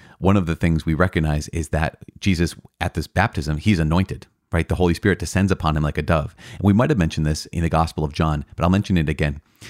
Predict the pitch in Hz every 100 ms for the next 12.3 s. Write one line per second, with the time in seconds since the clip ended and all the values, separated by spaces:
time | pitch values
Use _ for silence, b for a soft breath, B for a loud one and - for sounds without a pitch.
0 | B 104 104 104 - 90 95 117 135 107
1 | 85 85 101 104 - 85 - 69 73 -
2 | - 98 98 101 170 - - - _ -
3 | 92 - 90 85 87 104 110 87 80 82
4 | - 78 - 78 71 - 76 78 - 80
5 | 85 80 73 - _ 80 82 73 80 90
6 | 78 90 69 - 76 76 78 82 98 -
7 | 76 - - - 90 - 76 78 87 92
8 | - 80 82 B B B B B _ 98
9 | 87 113 135 110 85 - 78 76 80 -
10 | _ 127 _ - 85 85 101 139 165 -
11 | 92 - 90 104 104 123 127 - 78 92
12 | 135 95